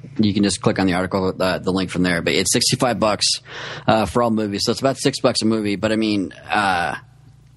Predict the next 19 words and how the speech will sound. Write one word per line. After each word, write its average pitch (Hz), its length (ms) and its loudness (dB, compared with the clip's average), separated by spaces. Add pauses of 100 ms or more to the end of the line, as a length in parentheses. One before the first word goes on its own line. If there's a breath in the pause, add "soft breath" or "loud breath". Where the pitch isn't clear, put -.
damn. 85 380 2
I 98 40 -2
mean, 104 280 0
just 147 260 0
to 151 60 2
go, 123 380 2
like, 104 240 -4
you 110 180 2
know, 95 100 0
eight 113 180 -2
forty-eight 117 420 0
that 113 160 0
morning, 104 340 0
you 92 60 -6
start 107 160 -2
with 90 80 -4
Iron 117 220 0
Man 120 180 0
three, 104 380 0